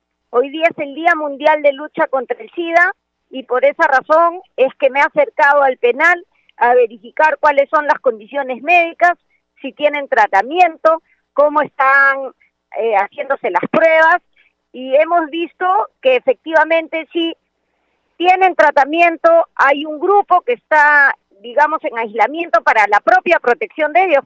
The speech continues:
porque son personas insu-, insu-, inmunodeprimidas, y, eh, se les presta, eh, tratamiento, eh, y, pero, sin embargo, hay algunas cosas que faltan, que voy a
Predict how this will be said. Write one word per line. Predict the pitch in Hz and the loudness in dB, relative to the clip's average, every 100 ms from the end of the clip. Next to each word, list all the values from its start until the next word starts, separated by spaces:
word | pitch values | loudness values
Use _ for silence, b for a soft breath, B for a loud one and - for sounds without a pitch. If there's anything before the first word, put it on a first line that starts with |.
| - | -4
porque | 233 226 | -10 -8
son | 285 294 269 _ | -8 -8 -12 _
personas | - 240 294 294 285 | -10 -6 -4 -4 -6
insu-, | 269 226 240 - _ - | -10 -12 -16 -20 _ -12
insu-, | 247 233 339 330 - | -12 -8 -8 -8 -12
inmunodeprimidas, | 254 262 311 359 339 - 247 233 240 285 370 339 370 427 b b b b _ | -10 -6 -2 0 -2 -2 -4 -4 -4 -8 -2 0 0 -4 b b b b _
y, | 330 370 392 - | -4 -2 -2 -4
eh, | 233 226 | -6 -4
se | 247 | -6
les | 226 226 _ | -4 -6 _
presta, | - 320 - 330 311 302 - _ _ _ _ | 0 0 2 2 4 2 -2 _ _ _ _
eh, | 220 226 220 220 | -4 -2 -2 -4
tratamiento, | 240 208 214 208 302 359 349 339 349 330 320 320 320 - | -2 0 0 -4 0 2 2 0 0 4 4 4 2 -4
eh, | 185 175 196 175 165 - | -10 -10 -10 -12 -16 -20
y, | 269 | -2
pero, | 320 330 339 - - | 2 2 0 -2 -10
sin | - 392 | -4 -2
embargo, | 349 381 339 330 359 _ _ | 0 0 0 -2 -4 _ _
hay | - 302 | 0 2
algunas | 294 302 349 359 | 2 0 0 0
cosas | - 330 349 | 0 -2 -2
que | 349 | -2
faltan, | 339 339 330 339 349 - _ _ - | 0 0 0 0 0 -6 _ _ -2
que | 262 | 0
voy | 285 302 311 | 2 2 2
a | 302 | 2